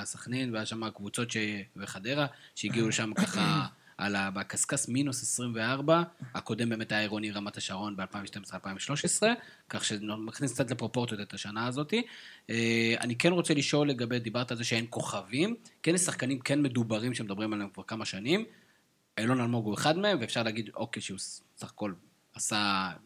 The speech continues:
כשקיבל את הדקות שלו, סך הכל עשה בסדר. אני רוצה שנייה לדבר על, אה, עדן קרצב, אה, אדם,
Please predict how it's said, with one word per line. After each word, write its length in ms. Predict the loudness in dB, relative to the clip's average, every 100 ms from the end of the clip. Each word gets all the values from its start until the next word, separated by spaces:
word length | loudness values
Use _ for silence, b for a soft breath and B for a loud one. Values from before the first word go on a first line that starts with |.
| -6
כשקיבל 380 | -4 -2 0 0
את 80 |
הדקות 260 | 0 -4 -4
שלו, 100 | -6
סך 120 | -10
הכל 140 | -8 -8
עשה 160 | -8
בסדר. 480 | -4 -2 0 2 2 0 b b b b
אני 140 | 0 2
רוצה 220 | 6 4
שנייה 280 | 4 4 4
לדבר 340 | 2 2 0
על, 100 | 0
אה, 120 | -2 -2
עדן 220 | -4 -4
קרצב, 380 | -6 -8 -8 -10 -14 -16 _ -16
אה, 60 | -12 -10 -10 -10 -10
אדם, 160 | -10